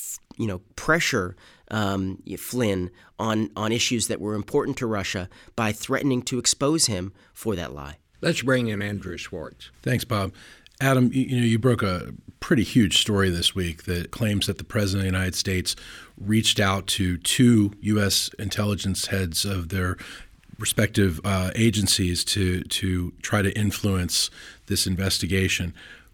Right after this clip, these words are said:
Speaker 3: When you got this story, did you then go to the White House and confront them, and what was that like?
Speaker 1: Yeah. I mean, it, it's, uh, uh, you know, I covered the Clinton White House, I covered the Bush White House, I covered the Obama White House, and now I'm covering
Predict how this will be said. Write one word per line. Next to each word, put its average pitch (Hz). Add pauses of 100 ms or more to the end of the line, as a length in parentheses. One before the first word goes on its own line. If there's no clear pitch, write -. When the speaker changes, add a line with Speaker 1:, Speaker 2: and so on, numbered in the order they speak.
Speaker 3:
When 123
you 147 (340)
got 120
this 113
story, 95
did 98
you 107
then 107
go 104
to 104
the 98
White 98
House 101
and 101
confront 98
them, 98
and 95
what 110
was 107
that 98
like? 82 (160)
Speaker 1:
Yeah. 101 (460)
I 117
mean, 117
it, 120
it's, -
uh, 104 (560)
uh, -
you 131
know, 107
I 104
covered 117
the -
Clinton 131
White 117
House, 113
I 90
covered 87
the 78
Bush 117
White 104
House, 104
I 101
covered 87
the 82
Obama 104
White 101
House, 92
and 90
now 87
I'm 80
covering 87